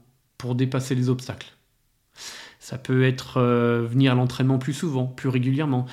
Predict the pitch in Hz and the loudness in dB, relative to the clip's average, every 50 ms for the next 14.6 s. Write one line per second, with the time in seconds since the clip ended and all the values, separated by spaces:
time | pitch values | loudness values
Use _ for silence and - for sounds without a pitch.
0 | - - - - - - 127 123 - 135 127 123 120 131 127 127 123 120 123 139 | -14 -20 -18 -10 -4 -2 -2 -2 0 0 0 0 2 2 2 2 2 2 0 0
1 | 147 131 127 117 117 120 117 135 131 131 - 151 151 151 151 147 147 143 127 123 | 0 0 0 0 0 0 0 0 -2 -2 0 0 2 4 4 4 4 2 0 -2
2 | 131 - - 139 123 120 117 117 117 120 120 120 131 131 131 135 131 131 131 135 | -4 -4 -2 -2 -2 0 0 0 0 0 0 2 2 4 4 4 4 4 4 4
3 | 127 123 - - 131 147 165 160 - - 120 - - - 131 131 135 131 135 160 | 2 2 2 0 0 0 0 -2 -4 -6 -8 -6 -4 -2 0 2 2 2 2 0
4 | 147 - 139 131 127 - - - - - 127 131 123 131 127 127 - - 160 143 | -2 0 -2 -2 -2 -6 -12 -12 -6 -2 2 2 2 2 0 -2 -2 0 0 2
5 | 143 139 143 139 139 135 135 131 127 127 127 - 160 139 123 131 123 127 - 156 | 2 2 2 2 0 0 0 0 0 0 -2 -6 -4 -2 -2 -2 -2 -2 -4 -6
6 | 135 131 - 139 123 123 123 - 143 127 131 127 127 - 127 127 143 156 156 - | -6 -4 -2 -2 -2 -2 0 0 0 0 0 0 0 0 0 0 0 -2 -4 -6
7 | 127 123 - - - - - 131 127 135 135 135 143 147 151 - - - - 147 | -8 -8 -8 -8 -8 -4 -2 0 0 2 2 2 0 -2 -2 -6 -8 -4 -2 0
8 | 147 139 139 - 139 135 131 131 127 170 160 - 127 120 127 - - - - - | 0 0 0 0 0 2 2 2 0 -2 -4 -2 -4 -6 -6 -8 -16 -20 -18 -14
9 | - 135 - - 131 127 131 127 113 117 117 - - 123 123 - 127 120 117 113 | -12 -10 -6 -4 -4 -4 -4 -4 -6 -6 -8 -8 -10 -10 -8 -8 -8 -6 -6 -8
10 | - - - - - - - - 196 190 180 - 139 131 - 147 131 123 120 - | -8 -12 -20 -18 -12 -8 -2 0 0 0 0 -2 -4 -4 -2 0 0 0 -2 -2
11 | - 147 131 139 127 - - 131 117 107 - - - _ _ _ - - - - | -2 -4 -4 -4 -6 -6 -6 -6 -6 -6 -8 -16 -20 _ _ _ -16 -16 -14 -14
12 | - - - 135 127 - 147 127 147 123 143 139 139 - 160 135 135 160 147 175 | -8 -2 -2 0 0 0 -2 0 0 2 2 0 0 0 -2 0 0 0 0 0
13 | 196 - - 156 156 - - - - _ _ _ - 127 123 127 127 131 127 143 | -2 -4 -4 -6 -6 -6 -10 -18 -20 _ _ _ -4 -2 -2 0 0 0 0 0
14 | 139 135 156 156 156 - 143 135 131 - - - | 0 0 0 0 -2 -2 -6 -6 -8 -10 -16 -20